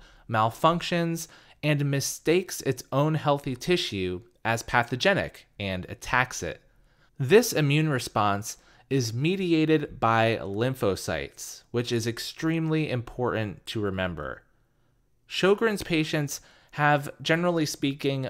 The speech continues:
more aggressive lymphocytes, which means they're also at a higher risk of developing lymphatic cancer, also called lymphoma. Sjogren's syndrome involves lymphocytes flooding in, infiltrating,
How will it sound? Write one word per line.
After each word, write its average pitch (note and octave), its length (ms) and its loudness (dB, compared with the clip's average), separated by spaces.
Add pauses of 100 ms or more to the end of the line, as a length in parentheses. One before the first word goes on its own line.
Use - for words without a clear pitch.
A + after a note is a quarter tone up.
more B2 440 4
aggressive B2+ 920 0 (160)
lymphocytes, G#2+ 800 -4
which G#2+ 180 -4
means D3 460 0 (340)
they're C#3 200 2
also F#3+ 420 4
at B2 160 4
a A#2 60 4
higher F3 420 0
risk C3 400 0
of A#2 140 -4
developing A2+ 680 2
lymphatic A2 720 -2
cancer, D#3 760 -4 (260)
also A2+ 380 -2
called F#2+ 520 -2
lymphoma. G2 840 -4 (760)
Sjogren's G#3+ 520 2
syndrome C3+ 580 0 (300)
involves C3+ 480 4
lymphocytes E3 760 0 (140)
flooding D3 560 2
in, C#3+ 240 0 (100)
infiltrating, D3+ 840 -2